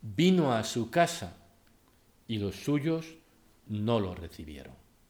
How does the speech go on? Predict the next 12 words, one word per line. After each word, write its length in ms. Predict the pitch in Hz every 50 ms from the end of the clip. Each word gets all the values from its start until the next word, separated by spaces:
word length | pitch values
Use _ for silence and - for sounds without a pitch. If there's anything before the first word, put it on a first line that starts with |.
| _ _ _ _ _ _ _ _ _ _ _ _ _ _ _ _ _ _ _ _ _ _ _ -
Hasta 180 | 95 - -
aquí 160 | 92 - - 95
la 100 | 90 -
cita. 540 | - 120 117 117 113 110 110 - - - _ _ _ _ _ _ _ _ _ _ _ _ _ _ _ _ _ _ _ _ _ _ _ -
No 180 | 160 104 120 117
solamente 460 | - 120 107 104 110 107 101 104 95
no 100 | 98 98
le 120 | 92 90 85
recibieron, 580 | 90 85 - 110 104 110 117 113 95 82 - - -
sino 180 | - 92 90
que 100 | 90 98
decidieron 800 | 87 87 - - 107 101 - - 101 107 110 104 107 104 107 101